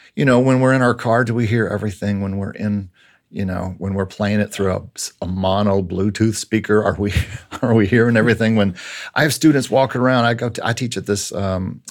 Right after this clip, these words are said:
recording school here in Orlando, and they walk around and go, "Listen to my new beat." And I'm like, "On your phone?" I said, "It sounds very tinny.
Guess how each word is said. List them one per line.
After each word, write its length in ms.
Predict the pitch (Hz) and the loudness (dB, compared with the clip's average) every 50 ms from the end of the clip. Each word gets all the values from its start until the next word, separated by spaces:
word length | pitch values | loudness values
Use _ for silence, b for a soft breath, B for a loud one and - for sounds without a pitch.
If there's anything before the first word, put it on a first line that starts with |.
| - | -10
recording 380 | - 101 95 - 110 104 104 101 | -10 -10 -4 -2 0 0 0 -2
school 240 | 98 - - 80 - | -4 -6 -6 -6 -4
here 200 | 92 101 98 95 | -2 -2 -2 0
in 100 | 92 95 | -2 -2
Orlando, 460 | 95 95 95 101 98 92 90 87 - | -2 -2 0 0 0 -2 -2 -4 -4
and 280 | - - 98 101 101 B B B B B B B B _ | -6 -6 -4 -4 -6 B B B B B B B B _
they 120 | 131 143 | 0 2
walk 280 | 139 131 143 147 - 147 | 2 2 0 0 0 -2
around 120 | 143 139 | -2 -2
and 60 | 131 117 | -2 0
go, 40 | |
"Listen 220 | 143 180 226 214 - | 2 2 2 2 2
to 60 | 269 | 0
my 80 | 247 220 | 2 6
new 140 | 208 202 165 | 6 4 4
beat." 420 | 151 208 254 247 214 - - _ B B B B B B - | 4 4 4 4 4 2 -2 _ B B B B B B -8
And 80 | - 160 | -6 -4
I'm 100 | 160 156 | -2 0
like, 240 | 151 147 143 - - _ _ _ _ _ _ | 0 0 -2 -4 -12 _ _ _ _ _ _
"On 180 | 165 180 208 208 | -2 2 2 4
your 120 | 190 170 | 4 2
phone?" 540 | 139 - - - - 175 190 220 247 247 - | 0 -4 -6 -2 0 2 4 4 2 2 2
I 80 | - 147 | 0 -2
said, 240 | 135 - 160 156 | 0 2 2 2
"It 100 | 151 139 - | 2 0 -2
sounds 400 | - - 196 226 240 226 - - | -2 0 0 0 0 0 -2 -4
very 300 | - 160 170 180 175 170 | -2 0 2 4 4 2
tinny. 500 | 170 - - 202 220 226 202 190 180 | 2 0 -2 0 2 2 0 -2 -4